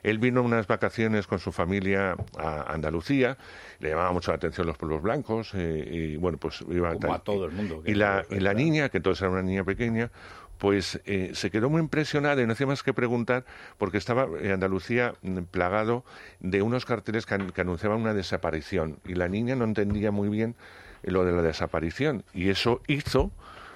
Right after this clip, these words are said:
Speaker 1: que, que la niña en esa obsesión a él le preocupó y dijo, "Pues aquí puede haber una historia". Y empezó a darle vueltas. Y cinco años atrás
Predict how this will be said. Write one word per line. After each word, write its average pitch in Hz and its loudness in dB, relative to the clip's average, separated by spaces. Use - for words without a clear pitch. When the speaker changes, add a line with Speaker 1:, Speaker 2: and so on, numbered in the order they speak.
Speaker 1:
que, 90 2
que 87 4
la 85 2
niña 120 2
en 95 0
esa 110 0
obsesión 127 -2
a 85 2
él 117 0
le 92 0
preocupó 90 0
y - 2
dijo, 87 -2
"Pues 82 -4
aquí 80 -4
puede 135 6
haber 110 4
una 80 -2
historia". 78 -2
Y 101 -2
empezó 98 4
a 117 4
darle 110 4
vueltas. 80 0
Y 92 -4
cinco 139 4
años 127 4
atrás 127 0